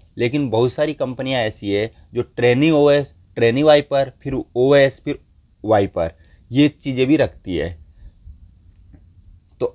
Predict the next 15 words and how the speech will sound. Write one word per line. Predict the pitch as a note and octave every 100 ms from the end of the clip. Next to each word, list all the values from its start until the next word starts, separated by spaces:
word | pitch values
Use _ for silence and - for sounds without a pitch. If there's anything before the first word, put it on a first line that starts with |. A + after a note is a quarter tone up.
| B2+
आपको | C3+ C#3+ E3
फिर | E3 D3+ C#3+
नौ | C3+ D3+
महीने | D#3 D3+ D3
का | D3
एक | C#3+ C#3+
कॉन्ट्रैक्ट | B2 B2 - C3 A2+
दोबारा | A2 A2+ B2+ D3
मारना | C#3 C3+ C3
पड़ेगा | A#2+ A2+ A2 A2+
वाइपर | G#2 G#2 - A#2+
पे | - A2+ A2+ - - _ -
या | A2 - -
ओएस | G2+ F2+ E2
पे। | - D2+